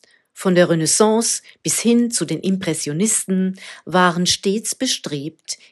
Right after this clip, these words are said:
immer komplexer, bedeutungsvoller und mächtiger zu werden. Die Geschichte der modernen Kunst bestand darin, sich abzugrenzen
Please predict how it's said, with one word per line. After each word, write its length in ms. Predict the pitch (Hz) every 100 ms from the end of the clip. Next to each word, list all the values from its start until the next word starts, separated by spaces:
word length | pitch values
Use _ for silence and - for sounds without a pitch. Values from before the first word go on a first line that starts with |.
| _
immer 420 | 262 214 151 - -
komplexer, 800 | 180 165 - 180 - - 156 160 _ _ -
bedeutungsvoller 1040 | 156 208 196 185 170 - 175 165 165 180 _ _
und 340 | - 170 147 -
mächtiger 600 | 131 196 - 185 - 170 _
zu 220 | - -
werden. 420 | 156 151 - - _ _ _ _ _ _ _ _ _ _ _ _ _ _ _ _ -
Die 140 | 180
Geschichte 540 | 240 311 - 180 - 180
der 140 | 190
modernen 600 | 190 185 180 170 196 214
Kunst 720 | - 156 147 175 - - - _ _
bestand 540 | - 254 - 220 208 -
darin, 640 | 147 135 139 175 202 269 - - _ -
sich 340 | 160 214 -
abzugrenzen 1000 | - - - 185 - 165 185 - 220 226